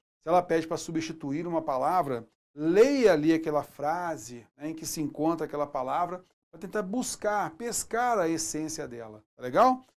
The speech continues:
Então, olha só, ao coletar um dado, as empresas deverão informar a finalidade da coleta. Se o usuário aceitar repassar suas informações,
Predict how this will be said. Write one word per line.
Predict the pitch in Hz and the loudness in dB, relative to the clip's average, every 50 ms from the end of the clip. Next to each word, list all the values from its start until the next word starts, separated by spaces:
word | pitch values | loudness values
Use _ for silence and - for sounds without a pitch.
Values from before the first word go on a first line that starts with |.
| _ _ _ | _ _ _
Então, | - 233 | 0 2
olha | 262 254 | 2 2
só, | 196 - 196 151 120 107 - - _ _ _ _ _ _ _ _ _ _ _ _ _ _ _ _ _ _ _ _ _ | 4 4 4 4 4 2 -4 -12 _ _ _ _ _ _ _ _ _ _ _ _ _ _ _ _ _ _ _ _ _
ao | - 160 | -4 2
coletar | 156 220 240 247 240 - 262 277 | 8 10 10 10 10 10 8 8
um | 269 214 165 | 8 6 8
dado, | 147 160 185 214 220 214 156 160 151 127 107 - _ _ _ | 10 10 10 10 8 4 4 2 2 2 0 -4 _ _ _
as | - 151 135 | -8 -2 0
empresas | 220 226 214 220 185 220 220 190 | 2 2 2 6 6 6 6 6
deverão | 220 233 208 220 196 208 | 4 6 6 6 6 6
informar | 214 196 - 214 196 165 156 165 175 185 | 2 0 2 2 4 4 6 6 4 4
a | 175 | 2
finalidade | 180 - 170 170 170 170 156 139 151 160 156 | 0 0 0 2 4 4 4 4 2 0 0
da | 151 185 180 | -2 -4 -4
coleta. | 180 233 233 202 165 160 160 160 160 - 120 110 - _ _ _ _ _ _ _ _ _ _ | 0 0 2 4 4 2 2 0 -4 -10 -18 -20 -20 _ _ _ _ _ _ _ _ _ _
Se | _ - - - - 277 | _ -6 -6 -2 2 6
o | 311 339 339 | 8 8 8
usuário | 285 240 - 254 202 170 156 147 139 135 139 | 8 8 8 8 10 10 10 10 8 6 4
aceitar | 139 151 151 - - - 208 196 180 156 - - - 214 247 277 277 269 247 202 | 2 2 2 2 2 2 2 2 2 0 -4 0 4 6 6 8 8 6 6 4
repassar | 160 170 190 190 - 185 170 165 160 - 156 151 147 | 4 2 2 2 4 4 4 4 4 4 2 2 2
suas | - - 151 139 127 143 | 2 0 -2 -2 -2 -4
informações, | 147 139 - 135 131 180 208 196 - - - 160 190 220 208 - | -6 -8 -8 -8 -6 -6 -6 -6 -6 -4 -2 -2 -2 -2 -6 -8